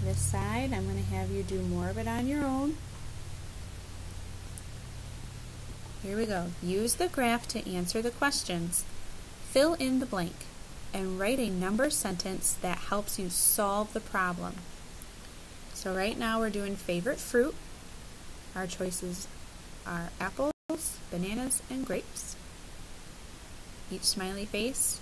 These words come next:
is, uh, one student. So this tells how many like apples, how many like bananas, and how many like grapes. Number six, how many fewer students chose bananas than apples?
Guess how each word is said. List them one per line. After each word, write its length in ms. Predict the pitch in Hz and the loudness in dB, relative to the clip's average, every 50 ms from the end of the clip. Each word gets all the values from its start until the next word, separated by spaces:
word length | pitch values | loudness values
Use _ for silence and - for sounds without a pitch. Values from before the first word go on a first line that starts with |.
| - - - - - - - - - | -8 -10 -10 -10 -10 -10 -10 -8 -6
is, 320 | 190 180 180 175 175 175 - - - - - - - - | -2 0 0 0 0 -2 -4 -8 -10 -12 -12 -10 -10 -8
uh, 360 | 180 175 170 170 170 165 165 175 180 170 | -6 -4 -4 -2 -2 -2 -4 -4 -4 -4
one 220 | 165 170 175 190 214 | -2 -2 0 0 2
student. 520 | - - - 190 196 254 370 427 - - - - - - - - - - - - - - - - - - - - - - - - - - - - - - - - - - - - - | 2 2 2 2 2 0 0 -2 -4 -4 -6 -6 -10 -10 -10 -10 -10 -12 -12 -12 -12 -10 -10 -10 -10 -10 -10 -10 -10 -10 -10 -8 -8 -6 -6 -8 -8 -8 -10 -10 -10 -8 -8 -8 -6
So 200 | - - 190 185 | -4 -2 -2 0
this 160 | 180 190 196 | 0 0 -2
tells 320 | - - - 185 180 180 180 | -2 -2 -2 0 0 0 -2
how 160 | - 180 180 | -2 -2 -2
many 220 | 180 185 180 180 | -2 -2 -2 0
like 240 | 180 175 175 175 - | 0 0 -2 -2 -2
apples, 520 | 190 214 226 - 254 247 254 247 - - - - - | -2 -4 -2 -2 0 0 2 2 2 0 0 -4 -6
how 60 | 185 | -6
many 140 | 180 180 185 | -4 -4 -4
like 180 | 185 180 175 | -4 -6 -6
bananas, 440 | 185 180 180 196 208 214 214 208 - | -4 -4 -2 -2 -2 -2 -4 -4 -4
and 100 | 185 180 | -4 -4
how 120 | 180 185 180 | -2 -2 0
many 160 | 180 180 175 | 0 2 2
like 160 | 175 170 170 | 0 0 -2
grapes. 440 | - - 285 - - - - - - - - - - - - - - - - - - - - - - - - - - - - - | -2 -4 -4 -4 -2 -2 -2 -2 -2 -4 -8 -10 -10 -10 -12 -12 -12 -12 -12 -10 -10 -10 -10 -10 -10 -10 -10 -10 -10 -10 -8 -6
Number 220 | - 196 190 190 190 | -4 -2 0 0 2
six, 480 | - - 302 392 - - - - - - - - - - - - - - - - - | 4 4 4 4 2 2 0 0 0 -2 -6 -8 -8 -10 -10 -10 -10 -8 -8 -6 0
how 220 | - 269 302 370 415 | 4 4 4 4 4
many 240 | 415 427 427 415 370 | 2 0 0 -2 -2
fewer 480 | - - - 254 240 262 269 285 302 | -4 -2 0 0 2 4 4 4 4
students 580 | 294 - - - 226 214 202 214 208 185 - - | 4 4 4 4 2 2 2 2 2 2 2 2
chose 360 | - - - 196 196 196 - | 2 0 0 0 2 2 0
bananas 600 | - 202 196 185 180 180 180 180 185 190 196 - | 0 0 0 0 2 2 2 0 0 0 0 0
than 180 | - 185 175 165 | 0 0 -2 -2
apples? 560 | 170 165 160 - - - - - - - | -2 -2 -4 -4 -4 -4 -2 0 0 -2